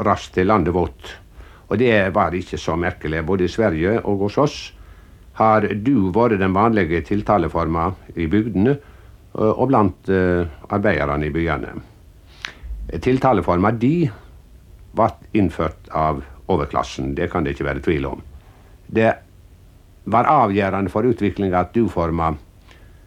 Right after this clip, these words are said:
raskt, eh, ble tatt i bruk av, eh, mange, særlig unge, i radio og fjernsyn. Eh, selv helt jeg, eh,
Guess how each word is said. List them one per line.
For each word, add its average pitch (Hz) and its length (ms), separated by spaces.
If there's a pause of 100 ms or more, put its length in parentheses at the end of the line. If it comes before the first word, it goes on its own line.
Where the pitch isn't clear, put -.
(200)
raskt, - 720
eh, 92 240
ble 90 340
tatt 87 220
i 95 140
bruk 92 340
av, 82 300
eh, 82 120
mange, 85 520
særlig 87 340
unge, 80 420 (520)
i 95 100
radio 82 560 (180)
og 82 140
fjernsyn. 78 500 (1000)
Eh, 131 140
selv 139 420
helt 143 260
jeg, 120 200
eh, 110 380